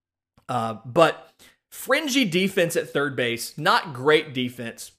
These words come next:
but that's fine. He's a plus hitter. He's got plus power. He spent the entire year at triple A, three oh four, four oh four, five eleven, seventeen home runs, sixteen to twenty-one on stolen bases in a hundred and thirteen games.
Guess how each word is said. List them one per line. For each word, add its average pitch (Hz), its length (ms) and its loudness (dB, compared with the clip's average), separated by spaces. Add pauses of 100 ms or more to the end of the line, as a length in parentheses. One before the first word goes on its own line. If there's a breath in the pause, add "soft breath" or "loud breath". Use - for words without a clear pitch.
but 147 120 0
that's 156 240 0
fine. 185 460 2
He's 139 160 0
a 113 60 -6
plus 180 480 2
hitter. 156 240 4
He's 131 180 -4
got 123 220 -6
plus 143 320 0
power. 156 640 2 (500 soft breath)
He 160 80 -10
spent 160 240 4
the 165 100 0
entire 190 460 6
year 185 220 4
at 175 80 -4
triple 175 360 0
A, 123 160 -2
three 196 400 -2
oh 208 120 8
four, 180 420 2
four 175 380 2
oh 165 120 6
four, 147 360 0
five 135 400 -2
eleven, 117 420 -4
seventeen 180 600 0
home 156 280 -2
runs, 120 420 -6 (580 soft breath)
sixteen - 560 -2
to 190 60 0
twenty-one 170 540 0
on 135 100 -2
stolen 143 380 -2
bases 135 400 -2
in 135 60 -4
a 123 80 -6
hundred 135 280 -4
and 123 120 -8
thirteen 117 420 -6
games. 95 360 -14